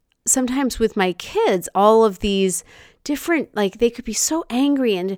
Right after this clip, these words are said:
you know, if it's Xander crying about Athena, "Athena did this and then she took my toy and I don't want her to watch her show," and da, da, da, and he will say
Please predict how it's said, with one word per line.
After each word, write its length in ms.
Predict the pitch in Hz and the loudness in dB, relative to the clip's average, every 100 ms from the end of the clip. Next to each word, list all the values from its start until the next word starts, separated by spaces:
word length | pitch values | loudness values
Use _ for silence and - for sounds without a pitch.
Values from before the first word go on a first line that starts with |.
| - - - | -10 -20 -14
you 120 | - 214 | -6 -2
know, 360 | 185 165 104 | -2 -4 -4
if 160 | - 208 | -4 -2
it's 180 | 202 - | -2 0
Xander 380 | 214 220 220 196 | 2 4 2 -2
crying 340 | - 214 202 | -6 -4 -2
about 160 | 196 190 | -2 -2
Athena, 320 | 180 190 196 | -2 -4 -4
"Athena 400 | 262 269 480 508 453 | -6 0 2 2 4
did 140 | 427 | 4
this 220 | 427 - | 4 4
and 80 | 349 | 2
then 80 | 381 | 2
she 120 | 392 | -2
took 220 | - 370 | -4 0
my 80 | 359 | 0
toy 200 | - 359 | 2 0
and 100 | 302 | 0
I 120 | - | -2
don't 300 | 427 466 392 | 0 0 0
want 280 | 359 370 311 | 2 0 2
her 120 | 359 | 0
to 100 | 349 | 0
watch 320 | 311 339 330 - | 2 0 0 -2
her 140 | 339 | -2
show," 220 | - 339 | 2 2
and 140 | 277 339 | 2 -2
da, 40 | |
da, 280 | 508 466 427 | -2 0 0
da, 0 | |
and 120 | 247 | -2
he 240 | 220 285 320 | -4 -4 -2
will 180 | 381 381 | -2 -2
say 560 | - 269 240 247 311 | 0 2 2 2 -2